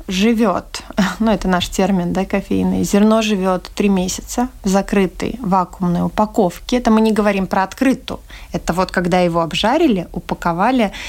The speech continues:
три месяца. Поэтому, к сожалению, не всегда, не всегда на прилавках мы увидим кофе, где будет дата обжарки. Скорее всего, мы увидим дату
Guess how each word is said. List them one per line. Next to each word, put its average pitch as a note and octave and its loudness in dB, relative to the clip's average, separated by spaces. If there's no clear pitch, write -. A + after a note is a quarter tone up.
три A3 4
месяца. F3+ 0
Поэтому, G3+ 2
к - -6
сожалению, G#3+ 2
не A3+ 4
всегда, G#3 -2
не G#3 6
всегда G#3 0
на G3+ 0
прилавках F#3+ -2
мы F#3 0
увидим F3+ 0
кофе, A#3+ 0
где F#3+ 0
будет F3+ 0
дата F#3+ 0
обжарки. F3+ -4
Скорее G3+ 2
всего, G3 0
мы G3 4
увидим F#3 2
дату F3+ 0